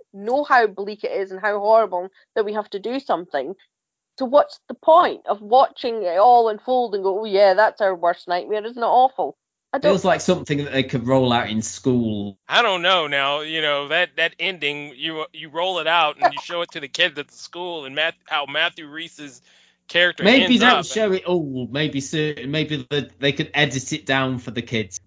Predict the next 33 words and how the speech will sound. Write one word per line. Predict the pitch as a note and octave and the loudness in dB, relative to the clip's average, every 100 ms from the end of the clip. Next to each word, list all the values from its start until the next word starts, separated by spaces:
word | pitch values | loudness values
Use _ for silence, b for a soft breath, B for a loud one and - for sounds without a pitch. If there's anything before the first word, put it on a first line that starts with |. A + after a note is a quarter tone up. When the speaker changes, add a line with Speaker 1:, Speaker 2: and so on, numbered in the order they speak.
| _ | _
Speaker 2:
scenes | B2 - F3 D3 B2 | -12 -2 0 0 0
and | C#3 | 0
then | C3 A#2+ | 0 0
ask | C#3 - - | -4 -6 -6
them | C#3 C3+ | -2 -2
questions | C3 C#3 B2 - A#2 A2+ | -2 -2 -2 -6 -6 -6
about | A2+ A#2 A2+ | -2 -2 -2
what | A2+ G2+ | -6 -4
happens. | A2+ G#2+ - G#2 A2 | -4 -4 -6 -6 -4
You | |
don't | G#2+ A#2 | -2 -2
need | A2+ A#2 A#2 | 0 0 -2
to | A#2 | -4
necessarily | G#2+ A2 - - A2 G#2 G#2+ | -2 -4 -4 -8 -6 -4 -6
see | G2+ G#2+ G2+ | -6 -6 -4
him. | G#2 G2 G2 - _ _ _ _ | -4 -4 -6 -12 _ _ _ _
Thank | F#3 F3 E3+ | -4 -2 -4
you | |
so | D#3 D#3 | -2 0
much, | D3+ - - - - | -2 -4 -10 -10 -4
uh, | B2 B2 B2 | 0 0 2
Dawn | C#3 C3+ | 4 4
and | B2 | 4
Mo, | B2 B2 A#2+ | 4 4 2
for | - A#2+ A#2+ | 0 -2 0
joining | A#2+ C#3 C#3 | 2 2 4
me. | C3+ C3+ | 2 0
Do | C3 | -2
you | |
wanna | C3+ C#3 C3+ | -2 -2 -4
just | C3 - | -6 -4
go | C3 | -2
through, | B2+ - C3 B2 B2 A#2+ | -2 -6 -4 0 0 -2